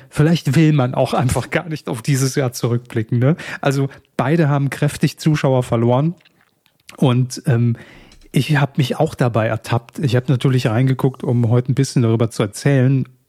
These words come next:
und weil's mich interessiert hat, wie, wie, äh, Gutenberg das macht. Aber an viele Themen will man nicht nochmal erinnert werden, weil die Themen eben,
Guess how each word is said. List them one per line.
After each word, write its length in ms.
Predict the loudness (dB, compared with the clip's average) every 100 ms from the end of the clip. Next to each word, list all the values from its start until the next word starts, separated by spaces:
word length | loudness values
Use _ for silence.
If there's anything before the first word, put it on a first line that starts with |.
| _
und 200 | 0 2
weil's 220 | 2 0
mich 100 | -2
interessiert 460 | -2 -4 -2 0 2
hat, 160 | 0
wie, 300 | 0 0 -2
wie, 220 | -2 -2 -2 -6 -14 -16 -4
äh, 220 | -2 -2
Gutenberg 480 | -2 0 0 0 -2
das 160 | -4 -2
macht. 300 | -2 -4 -10 _ -20 -20 _ _ _ -20 _ _ _ _ -4
Aber 280 | -2 0
an 140 | -2 -4
viele 480 | -6 -2 2 2 0
Themen 500 | 2 2 4 2 2
will 200 | 2 2
man 260 | 2 0
nicht 260 | -2 -4 -4
nochmal 320 | -2 -2 -2
erinnert 320 | 0 0 0
werden, 260 | 0 0 0
weil 120 | 2
die 100 | 0
Themen 360 | 2 2 2 2
eben, 400 | 2 2 0